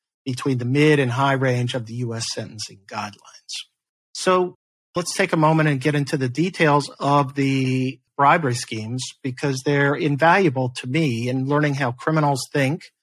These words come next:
And bribery always involves some scheme to transfer money and steal it from the organization to fund bribery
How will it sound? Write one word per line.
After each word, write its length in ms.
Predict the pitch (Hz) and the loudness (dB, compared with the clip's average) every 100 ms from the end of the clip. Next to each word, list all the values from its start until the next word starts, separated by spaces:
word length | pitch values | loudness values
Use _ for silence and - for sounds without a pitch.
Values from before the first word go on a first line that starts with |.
| _ _ _ - | _ _ _ -2
And 260 | 131 135 | 0 0
bribery 520 | 127 147 165 165 151 - | 2 4 4 4 2 2
always 460 | 156 185 190 175 151 | 2 4 4 4 2
involves 460 | 135 135 135 127 - | 2 4 4 2 0
some 220 | 160 165 | 0 0
scheme 540 | - - 175 160 131 | -2 -4 0 2 2
to 60 | 127 | -2
transfer 440 | 123 147 143 - 131 | -2 -2 -2 -2 -2
money 340 | 135 151 135 - - | 2 2 0 -6 -10
and 200 | 131 120 | -8 -6
steal 380 | - - 202 123 | -6 -2 0 0
it 120 | 131 | -2
from 200 | - 135 | -6 -2
the 100 | 127 | 0
organization 680 | 123 127 123 127 120 - 127 | 0 -2 -2 -2 -4 -4 -8
to 120 | 123 - | -10 -8
fund 300 | - 139 131 | -2 -2 -2
bribery 720 | 123 127 135 127 113 110 123 | -2 0 0 -2 -6 -8 -10